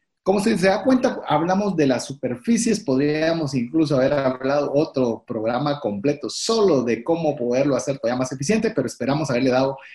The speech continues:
herramientas suficientes para poder, nos gusta decir la palabra jugar,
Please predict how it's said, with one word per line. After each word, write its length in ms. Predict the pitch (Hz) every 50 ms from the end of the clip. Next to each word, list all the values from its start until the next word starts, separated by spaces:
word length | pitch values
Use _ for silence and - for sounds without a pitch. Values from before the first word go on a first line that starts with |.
| - - -
herramientas 720 | 131 123 127 127 127 131 139 151 160 156 - 151 143 -
suficientes 720 | - 151 135 - 117 107 - - 160 160 160 160 156 139 -
para 240 | - 107 110 - -
poder, 280 | 113 113 131 143 143
nos 220 | 151 147 147 143 -
gusta 200 | 202 196 - 165
decir 180 | 135 - 165
la 100 | 160 -
palabra 300 | - 127 151 160 160 -
jugar, 500 | - - - 127 113 135 156 160 156 -